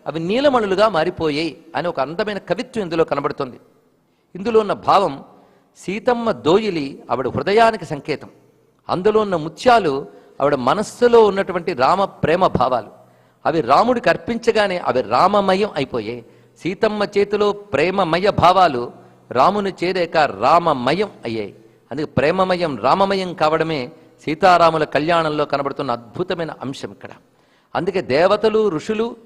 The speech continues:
ఆనాడు అయోధ్యలో కొందరు ప్రత్యక్షంగా, కొందరు ప్రచ్ఛన్నంగా సీతారాముల కళ్యాణ వైభవాన్ని దర్శించారు. ఇప్పుడు ఒంటిమిట్టపై కూడా అనేక మంది దేవతలు, అనేక మంది మహర్షులు ప్రత్యక్ష పరోక్ష రూపాలతో సంచరిస్తూ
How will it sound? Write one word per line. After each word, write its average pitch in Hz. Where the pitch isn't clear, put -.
ఆనాడు 180
అయోధ్యలో 202
కొందరు 175
ప్రత్యక్షంగా, 165
కొందరు 151
ప్రచ్ఛన్నంగా 175
సీతారాముల 175
కళ్యాణ 185
వైభవాన్ని 165
దర్శించారు. 151
ఇప్పుడు 240
ఒంటిమిట్టపై 202
కూడా 160
అనేక 202
మంది 175
దేవతలు, 185
అనేక 175
మంది 160
మహర్షులు 165
ప్రత్యక్ష 220
పరోక్ష 202
రూపాలతో 196
సంచరిస్తూ 185